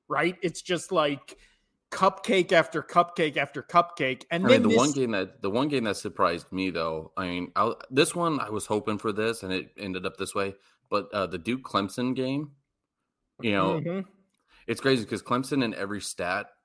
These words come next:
Speaker 2: was better than Duke. Um, um, not, maybe not every stat, but damn near. Like, they should have won that game, but they <laughs> had,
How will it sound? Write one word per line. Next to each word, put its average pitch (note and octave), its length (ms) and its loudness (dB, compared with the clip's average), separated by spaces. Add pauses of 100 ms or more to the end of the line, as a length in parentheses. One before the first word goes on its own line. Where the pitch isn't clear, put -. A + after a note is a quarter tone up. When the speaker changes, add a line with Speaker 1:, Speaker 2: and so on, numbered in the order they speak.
(260)
Speaker 2:
was G2 300 -2
better G2+ 560 -2
than A#2 160 -2
Duke. A#2+ 240 -4
Um, A#2 280 -2 (140)
um, A2+ 140 -8
not, G#2+ 100 -4
maybe G2+ 160 -6
not F#2 140 -6
every E2+ 160 -8
stat, F2+ 180 -8
but E2+ 160 -10
damn F#2 300 -6
near. F2+ 340 -8 (280)
Like, F#2 260 -4 (160)
they G#2+ 200 -2
should G#2+ 160 -6
have G2 80 -2
won G2+ 120 -2
that F#2+ 160 -2
game, G2 200 -4
but F#2+ 100 -6
they G2+ 80 -6
<laughs> - 120 -14
had, G#2+ 320 -4